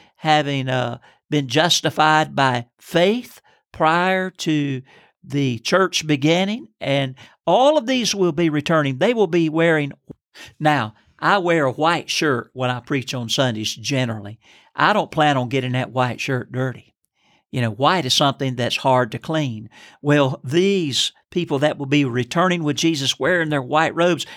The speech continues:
they're not gonna get 'em dirty in battle because, as you said, Matt, the one that's gonna do the fighting and win the victory is the Lord Jesus himself. Do you wanna talk about what his robe's gonna look like?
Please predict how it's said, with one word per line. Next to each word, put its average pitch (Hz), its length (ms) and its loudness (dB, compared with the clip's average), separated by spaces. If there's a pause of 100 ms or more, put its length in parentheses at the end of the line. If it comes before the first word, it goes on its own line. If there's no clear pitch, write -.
(120)
they're 226 160 0
not 254 220 0
gonna 220 200 0
get 208 180 0
'em 160 120 0
dirty 180 520 2
in 147 240 -2
battle 226 540 -2 (320)
because, 175 560 2
as 151 200 -6
you 214 100 -6
said, 185 320 0
Matt, 180 320 -4 (320)
the 156 240 0
one 202 280 2
that's 175 160 0
gonna 185 260 0
do 185 220 2
the 190 140 0
fighting 196 500 0
and 147 220 -4
win 180 220 0
the 151 100 -2
victory 165 560 -2
is 131 160 -2
the 143 80 -4
Lord 170 320 0
Jesus 180 500 -2
himself. 185 520 0 (260)
Do 151 80 2
you 226 140 0
wanna 202 160 -2
talk 208 280 2
about 180 400 0 (240)
what 185 240 2
his 202 240 2
robe's 160 300 4
gonna 139 180 4
look 131 180 4
like? 117 440 -2